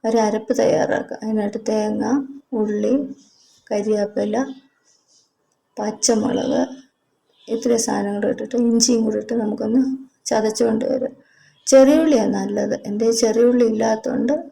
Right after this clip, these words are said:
സവാള ഉള്ളി ഇട്ടു. അതിന് ശേഷം നമുക്ക് ഈ അരച്ചെടുത്തുകൊണ്ട് വന്ന അരപ്പെല്ലാം ഒരു പാത്ര ചട്ടിയിലോട്ടാക്കി ആ മീനും കൂടെ വേ-, അതിനകത്തോട്ട് വാരിയിടാം. അതിന്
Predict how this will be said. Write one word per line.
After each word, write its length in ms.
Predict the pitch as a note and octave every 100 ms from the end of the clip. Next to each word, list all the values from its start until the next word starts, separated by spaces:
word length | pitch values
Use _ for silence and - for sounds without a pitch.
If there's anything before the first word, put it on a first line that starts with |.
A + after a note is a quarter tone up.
| -
സവാള 380 | A#3 G#3+ G3+ G#3 G#3+
ഉള്ളി 160 | - - -
ഇട്ടു. 180 | - - _ _ _ _ _ _ _
അതിന് 180 | A#3 B3 A#3+
ശേഷം 260 | A#3+ A3+ A#3 A3+
നമുക്ക് 240 | A3 A#3
ഈ 40 | A3
അരച്ചെടുത്തുകൊണ്ട് 640 | A3 G#3+ A3+ A3+ G#3+ G#3+ G#3+
വന്ന 160 | G#3+ G#3
അരപ്പെല്ലാം 500 | G3+ G3+ G3+ G3+ G#3+ G#3+
ഒരു 100 | G#3 G#3
പാത്ര 260 | G#3 G#3 G#3 G#3
ചട്ടിയിലോട്ടാക്കി 920 | G3+ A3 A3+ G#3+ G3+ G3+ G#3 - C#4 C4+ C#4 - _ _ _ - G#3+
ആ 60 |
മീനും 420 | A3 G#3+ G#3+ A3 A3
കൂടെ 180 | G#3+ G#3
വേ-, 200 | G3+ G#3+ - G#3+
അതിനകത്തോട്ട് 540 | G3+ G3 G3 G3+ G3+ G#3
വാരിയിടാം. 520 | - A3 - G3+ - _ _ _ _ -
അതിന് 240 | A3+ A3+